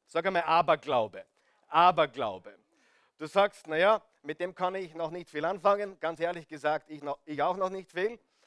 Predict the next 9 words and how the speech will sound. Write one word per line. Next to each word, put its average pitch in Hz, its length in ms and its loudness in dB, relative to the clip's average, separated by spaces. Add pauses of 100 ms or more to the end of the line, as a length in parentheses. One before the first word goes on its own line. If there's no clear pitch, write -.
(300)
Aber 175 460 4 (380)
wir 156 200 -4
werden 190 360 0 (220)
sehr 196 200 2
viel 190 360 -4 (400)
hören 175 520 4
die 160 100 -12
nächsten 151 580 -10
Wochen 156 460 -4